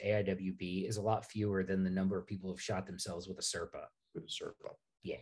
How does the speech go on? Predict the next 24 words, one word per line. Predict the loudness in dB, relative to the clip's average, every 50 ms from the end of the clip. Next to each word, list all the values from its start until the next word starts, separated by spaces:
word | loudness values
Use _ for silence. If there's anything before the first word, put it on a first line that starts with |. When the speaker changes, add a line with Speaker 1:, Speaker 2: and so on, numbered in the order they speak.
| -10 -20 -20 -20 -20 -10 -2
Speaker 1:
SERPA | 8 10 12 12 12 12 12
Speaker 2:
Yeah. | 12
Speaker 1:
be | 10 10
bad, | 12 12 12 12 12 10 8
kids. | 4 2 4 4 4 2 -2 -4 -6 -4
SERPA | 0 2 2 2 6 6 6 6
be | 6 4 2 2 2 2 2 0 0
bad. | 2 4 6 6 6 6 6 2 0 -2 -6 -10 -10 -12 -12 -10 2 10
Speaker 2:
You | 12 12 12 12 12 12
do | 12 12
Speaker 1:
Um, | 10
Speaker 2:
not | 10 8 8 8 8 8
want | 8 10 8 8 6
to | 4 6 6 8
engage | 8 6 6 6 6 8 8 8 8 6 6 6
your | 8 8 8 8
index | 8 8 10 10 10 10 10 8 6
finger, | 6 6 4 6 8 6 6 6 4 8 8
the | 8
one | 8 8 6 8
that | 6 4 4 6
pulls | 6 8 8 8 6
the | 0 -2
trigger, | 4 4 4 6 6 4 2